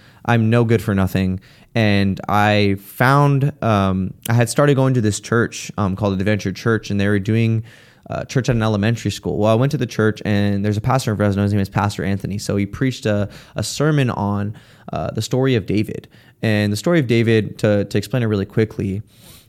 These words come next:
talks about a man who made a ton of mistakes, and God still calls him the apple of his eye.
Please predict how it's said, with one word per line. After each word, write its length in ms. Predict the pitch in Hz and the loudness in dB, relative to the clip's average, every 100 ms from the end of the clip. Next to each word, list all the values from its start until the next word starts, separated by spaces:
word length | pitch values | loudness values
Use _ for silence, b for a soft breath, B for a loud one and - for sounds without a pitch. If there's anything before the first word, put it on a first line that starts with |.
| _ - | _ -4
talks 300 | 131 131 135 | 0 0 0
about 580 | 113 107 101 95 - B B B - | 2 4 4 2 -4 B B B -2
a 80 | 110 | 0
man 640 | 107 120 131 151 170 - - - | 2 4 4 2 0 -6 -18 -4
who 540 | 147 135 123 117 101 - | 0 2 4 2 0 0
made 160 | 131 | 0
a 60 | 135 | 0
ton 180 | - 151 | 0 0
of 60 | |
mistakes, 640 | 117 - 131 151 - - - _ _ _ - | 0 -2 -2 -2 -4 -12 -16 _ _ _ -6
and 300 | 127 147 117 | 0 2 2
God 220 | 117 113 | 2 0
still 180 | - 120 | 0 0
calls 260 | 117 113 104 | 2 0 0
him 80 | |
the 80 | 104 | 0
apple 320 | 104 107 104 | 0 0 0
of 80 | 98 | 0
his 160 | 95 98 | -2 -4
eye. 200 | - | -8